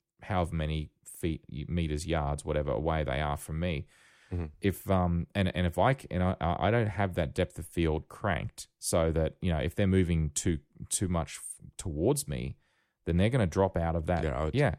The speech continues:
Speaker 1: they're gonna drop out of focus real fast. So if that camera's not adjusting,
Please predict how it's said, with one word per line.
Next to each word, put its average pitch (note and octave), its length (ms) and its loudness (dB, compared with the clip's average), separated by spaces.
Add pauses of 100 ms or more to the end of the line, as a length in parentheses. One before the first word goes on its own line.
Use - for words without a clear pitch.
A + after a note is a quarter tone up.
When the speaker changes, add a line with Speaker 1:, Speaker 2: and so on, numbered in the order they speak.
Speaker 1:
they're G#2+ 100 -6
gonna G#2+ 100 4
drop G#2 220 2
out F2 100 4
of - 80 -4
focus G2 400 0
real E2+ 160 0
fast. - 460 -2
So A2 120 4
if A2 100 0
that D#3 200 2
camera's A#2+ 320 0
not G2 140 2
adjusting, F#2 560 -2